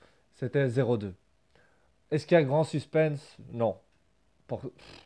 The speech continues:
je vois pas la Juve perdre deux buts chez eux. Euh, en plus, ils... allez, ils ont marqué deux buts à l'extérieur. Bref, je les vois pas perdre deux buts chez eux. Donc,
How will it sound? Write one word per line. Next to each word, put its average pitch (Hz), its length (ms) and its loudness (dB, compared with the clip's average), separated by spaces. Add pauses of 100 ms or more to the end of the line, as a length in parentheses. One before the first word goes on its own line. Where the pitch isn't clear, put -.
(380)
je 123 120 -12
vois 113 220 -2
pas 135 240 4
la 117 160 -2
Juve 123 240 -4
perdre 120 380 -2
deux 120 260 0
buts 117 180 -6
chez 101 360 -6
eux. 131 160 -6 (640)
Euh, 104 760 -2 (220)
en 113 80 -2
plus, 123 320 -8
ils... 113 1120 -6 (520)
allez, 120 380 -4 (1120)
ils 135 320 -8
ont 160 100 -2
marqué 147 280 -4
deux 135 160 0
buts 135 200 -4
à 131 80 0
l'extérieur. 107 540 -8 (100)
Bref, 113 360 -8 (300)
je - 100 -20
les 131 80 0
vois 131 220 2
pas 147 120 4
perdre 131 300 -2
deux 120 240 0
buts 135 180 -4
chez 113 280 -6
eux. 113 80 -4
Donc, 107 200 -6